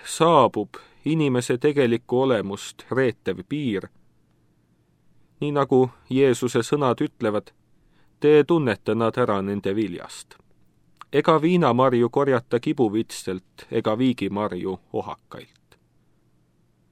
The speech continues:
Jefta ja Pauluse puhul ei ole mingit kahtlust, et Jumal on nende elu muutnud. Aeg annab arutust ja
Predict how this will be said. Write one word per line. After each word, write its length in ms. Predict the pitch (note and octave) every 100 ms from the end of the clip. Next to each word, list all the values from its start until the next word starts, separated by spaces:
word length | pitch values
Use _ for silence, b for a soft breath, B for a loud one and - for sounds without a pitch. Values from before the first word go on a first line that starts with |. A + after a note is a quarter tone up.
| _ _ _ _ _ _ _ _ _ _ _ _
Jefta 360 | C#3+ F3 - C#3+
ja 240 | C#3 C#3 C3 -
Pauluse 540 | D3 D#3 A#2+ A2+ B2
puhul 340 | A#2+ D3 C3+ A2+
ei 180 | B2 B2+
ole 300 | B2 A2+ G#2+ _ -
mingit 400 | D#3 A2+ F2+ -
kahtlust, 600 | A2+ A2 - - E2+ -
et 320 | G2+ - - -
Jumal 360 | A#2+ C#3+ C3 A2
on 320 | B2 G#2+ F#2 -
nende 360 | G#2 G2+ G2 G2+
elu 180 | F#2
muutnud. 520 | F2 F#2+ - _ - - _ _ _ _ _ _ _ _ _ _ _ _ b b b B2
Aeg 260 | D#3 D#3
annab 320 | D3+ D3+ C#3+ D#3
arutust 680 | D#3+ A2 - A2+ - -
ja 200 | A#2 A2+